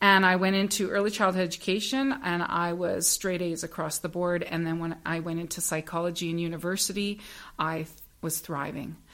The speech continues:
Um, and I started to think, "Okay, so I'm not, I'm very capable of learning. Um, so what's, what's the block?"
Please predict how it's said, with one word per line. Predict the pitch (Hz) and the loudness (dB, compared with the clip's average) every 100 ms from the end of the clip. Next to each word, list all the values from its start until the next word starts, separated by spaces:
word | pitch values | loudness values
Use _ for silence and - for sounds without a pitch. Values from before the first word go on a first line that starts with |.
| - - - - - | -20 -16 -16 -6 0
Um, | 180 180 180 190 - | 4 4 4 2 4
and | 208 | 6
I | 196 196 | 8 6
started | 190 240 302 330 | 4 4 4 4
to | 285 | 2
think, | 247 226 208 | 2 2 2
"Okay, | - 240 - 160 208 | 2 2 2 2 2
so | 285 - 220 214 - | 0 2 4 4 2
I'm | 202 208 | 4 6
not, | 214 302 311 - - - - | 6 4 2 -6 -12 -14 -4
I'm | 196 214 | 0 2
very | 196 269 254 | 2 0 -2
capable | - 208 269 180 147 | -2 -2 -2 -2 -2
of | - 165 | -2 -2
learning. | 165 156 151 220 269 - - - - | -2 -2 -2 -4 -6 -12 -16 -8 2
Um, | 190 185 180 180 | 4 4 4 2
so | - 190 | 2 4
what's, | 190 190 - - - | 4 4 2 0 0
what's | 202 202 - | -2 0 -4
the | - | -4
block?" | 175 185 160 - | 0 2 0 -4